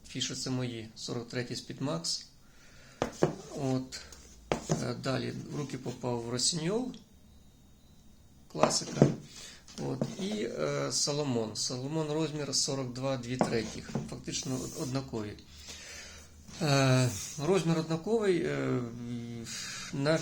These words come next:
на Фішері я, е, катаюсь уже четвертий рік.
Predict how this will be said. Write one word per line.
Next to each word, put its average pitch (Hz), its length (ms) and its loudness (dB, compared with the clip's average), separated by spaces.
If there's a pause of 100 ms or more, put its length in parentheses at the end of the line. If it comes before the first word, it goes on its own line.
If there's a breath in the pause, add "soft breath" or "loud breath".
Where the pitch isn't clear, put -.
на 160 100 6
Фішері 147 500 2
я, 131 340 4
е, 123 220 0 (460)
катаюсь 131 540 4
уже 120 280 0 (440)
четвертий 135 560 0
рік. 220 200 2